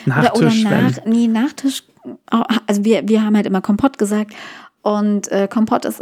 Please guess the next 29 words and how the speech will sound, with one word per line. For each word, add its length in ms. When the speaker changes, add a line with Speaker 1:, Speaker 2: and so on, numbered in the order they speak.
Speaker 1:
äh, 180
sind, 400
sind 240
eingekochte 580
Früchte 460
Speaker 2:
Mhm. 300
Speaker 1:
bei 100
uns 180
zu 140
Hause. 300
Also 220
Speaker 2:
Mhm. 40
Speaker 1:
wir 140
haben 320
wirklich 520
regalweise 1040
voll 360
eingekochter, 960
ähm, 280
Pfirsiche 680
und 200
Birnen 520
und, 300
und, 260
und 160
Erdbeeren 500
und 180
Kirschen 680
und 300